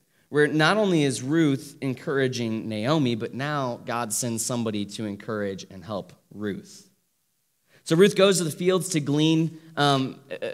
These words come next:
from what is behind the reapers. A-, and we won't go into this a ton, but basically it was a way that God had set up for the Israelites, um, as part of their society, that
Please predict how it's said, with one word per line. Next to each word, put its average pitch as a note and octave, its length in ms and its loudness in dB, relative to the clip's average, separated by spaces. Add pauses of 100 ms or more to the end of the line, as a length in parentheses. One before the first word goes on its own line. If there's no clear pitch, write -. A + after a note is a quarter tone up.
(160)
from C#3+ 300 0
what D3+ 160 2
is C3+ 80 0
behind C3+ 440 0
the B2+ 60 -2
reapers. B2 560 -2 (240)
A-, - 160 -2
and D3+ 100 2
we D#3+ 80 4
won't D#3 240 2
go D3 120 -2
into C#3+ 120 0
this C#3 160 0
a C3+ 40 -4
ton, D#3+ 260 -2
but D3+ 80 0
basically D#3+ 320 4
it E3 60 4
was D3+ 160 2
a C3+ 60 0
way C#3+ 260 4
that C3+ 160 -4
God C3+ 220 2
had C3+ 140 -4
set B2+ 240 2
up C3 160 0
for B2+ 140 -6
the A#2+ 180 -4
Israelites, A2 680 -2
um, G#2+ 260 -6 (160)
as A2+ 140 -2
part C#3 260 0
of C#3 60 0
their C3+ 100 2
society, A#2+ 600 0
that B2+ 200 0